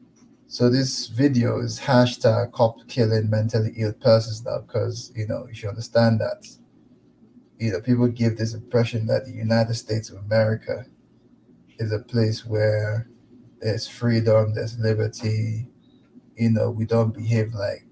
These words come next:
third, so-called third world countries, or, you know, because funny enough, the whole Eurocentric game is, they created that whole third world country, second world country,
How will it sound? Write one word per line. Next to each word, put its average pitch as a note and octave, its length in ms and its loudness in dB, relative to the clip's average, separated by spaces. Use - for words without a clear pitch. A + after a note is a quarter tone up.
third, B2 280 6
so-called B2 720 2
third A2 280 4
world - 260 -4
countries, A2 480 -2
or, A2+ 80 -8
you A2 140 -8
know, - 80 -10
because G#2+ 320 -4
funny B2+ 240 6
enough, G#2+ 240 2
the A#2 80 -2
whole B2+ 180 4
Eurocentric A#2 880 0
game B2 640 4
is, - 600 -12
they A2+ 100 -6
created B2 380 2
that A#2 140 8
whole A2 260 2
third G#2+ 260 2
world A2 180 -4
country, G#2 600 -6
second G#2+ 400 -2
world G#2+ 260 -6
country, G2+ 600 -8